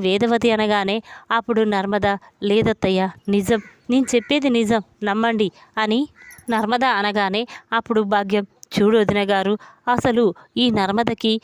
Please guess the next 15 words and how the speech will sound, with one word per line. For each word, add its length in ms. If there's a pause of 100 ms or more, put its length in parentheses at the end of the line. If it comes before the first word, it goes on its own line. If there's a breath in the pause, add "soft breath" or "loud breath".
(280 loud breath)
నేనన్నా, 500 (340 loud breath)
మా 60 (160)
కుటుంబమన్నా, 640 (420 loud breath)
నా 60 (160)
కూతురన్నా 580 (540 loud breath)
ఎంతో 260 (140)
పగ. 180 (440 loud breath)
అసలు 220 (140)
ఆ 20 (120)
రోజు 200 (140)
పెళ్లిలో 340 (120)
కూడా 180 (460 loud breath)
నా 80 (160)
కూతుర్ను 420
చూసి 300